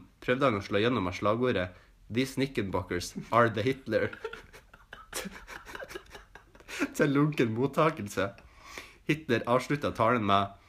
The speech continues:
"These are the greatest knickerbockers you will ever witness, period". Når de allie-, når de allierte vant krigen, ble det umiddelbart stopp av produksjonen av de famøse nickersene, og få eksemplar finnes ennå den dag i dag.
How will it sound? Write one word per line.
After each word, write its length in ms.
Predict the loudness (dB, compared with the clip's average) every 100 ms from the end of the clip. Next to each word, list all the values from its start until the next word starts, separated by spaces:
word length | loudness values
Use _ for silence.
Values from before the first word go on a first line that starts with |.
| -20 -4
"These 320 | 2 2 0
are 80 | -2
the 160 | -2
greatest 480 | 2 2 2 -2 -4
knickerbockers 640 | -4 -2 0 -2 0 -4 -2
you 140 | 0
will 120 | 0 0
ever 180 | -2
witness, 480 | 0 -2 -2 -4 -6 -14 -20 _ -2
period". 500 | 2 4 2 -2 -6 -14 -16 -16 -12 -12 -12 -14 -6 2
Når 160 | 2
de 80 | 4
allie-, 420 | 2 4 4 4 2 0
når 160 | 2
de 80 | 4
allierte 480 | 4 6 6 4 0
vant 240 | 0 0
krigen, 480 | 2 4 4 2 0 -8 _ -20 -20 _ -20 _ -20
ble 180 | -2 -2
det 140 | 0 0
umiddelbart 540 | 2 2 2 2 0
stopp 300 | 2 0 0 -4
av 60 |
produksjonen 640 | -2 -2 0 0 2 0 0
av 140 | -2
de 80 | 0
famøse 380 | 0 0 0 0
nickersene, 540 | -4 -4 -4 -2 -2 -6 -16 -20 -18 -18 -18 -12
og 80 | -4
få 140 | 2 2
eksemplar 480 | 2 -2 2 2 2
finnes 260 | -4 -4 -4
ennå 180 | -2 -2
den 120 | 0
dag 180 | 0 0
i 40 |
dag. 280 | 0 0 0